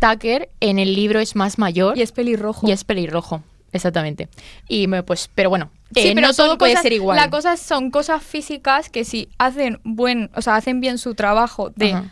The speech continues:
Speaker 2: actores, que es lo que han hecho,
Speaker 1: Ujú.
Speaker 2: no, tampoco es tan importante, la verdad.
Speaker 1: Ujú.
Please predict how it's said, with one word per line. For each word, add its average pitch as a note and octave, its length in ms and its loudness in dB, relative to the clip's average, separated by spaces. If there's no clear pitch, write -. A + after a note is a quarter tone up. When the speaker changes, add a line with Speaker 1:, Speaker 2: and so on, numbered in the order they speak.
Speaker 2:
actores, A3+ 640 -4
que G#3 100 -4
es F#3 160 -8
lo G#3+ 220 0
que G3+ 100 -2
han G3+ 140 0
hecho, G#3+ 420 -6
Speaker 1:
Ujú. G3+ 460 0
Speaker 2:
no, B3 260 0
tampoco A#3+ 340 0
es C4 120 -6
tan A#3 140 2
importante, G3 520 -4
la F#3+ 100 -4
verdad. G3 340 -4
Speaker 1:
Ujú. G#3 200 2